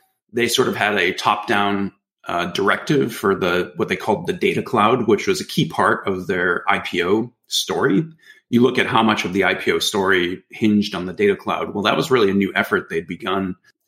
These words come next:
a year and a half before the I P O. And they had really ambitious deadlines.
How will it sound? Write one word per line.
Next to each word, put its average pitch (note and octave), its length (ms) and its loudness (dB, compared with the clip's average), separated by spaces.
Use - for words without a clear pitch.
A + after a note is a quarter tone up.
a A#2 60 2
year A2 180 4
and G2+ 100 2
a - 20 -2
half G#2+ 300 -2
before A2 240 0
the G2+ 140 2
I G2+ 60 0
P A2 180 -4
O. C#3+ 180 -4
And A#2 340 2
they B2+ 80 4
had A#2+ 220 2
really B2+ 220 6
ambitious - 720 -4
deadlines. - 640 -8